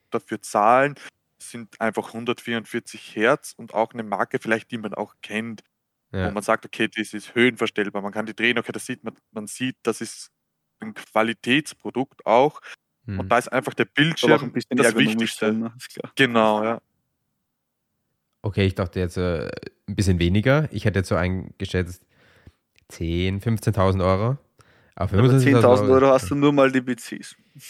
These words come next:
Speaker 2: Ja, ich weiß nicht, ich habe mir schon Ewigkeiten keinen P C mehr gekauft. Ich weiß nicht, wie teuer das Ganze geworden
Speaker 3: Also,
Speaker 2: ist. Ähm.
Speaker 3: du,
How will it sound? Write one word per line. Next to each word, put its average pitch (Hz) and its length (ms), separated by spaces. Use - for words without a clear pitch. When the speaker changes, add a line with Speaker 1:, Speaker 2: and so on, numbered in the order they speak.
Speaker 2:
Ja, 113 500
ich 127 140
weiß 123 280
nicht, 139 220
ich 123 240
habe 123 140
mir 127 100
schon 113 220
Ewigkeiten 101 680
keinen 95 240
P 101 80
C 95 180
mehr 90 140
gekauft. 87 420
Ich 156 80
weiß 98 140
nicht, 98 100
wie 95 80
teuer 107 240
das 98 140
Ganze 98 220
geworden 92 340
Speaker 3:
Also, 151 120
Speaker 2:
ist. - 180
Ähm. 90 320
Speaker 3:
du, - 60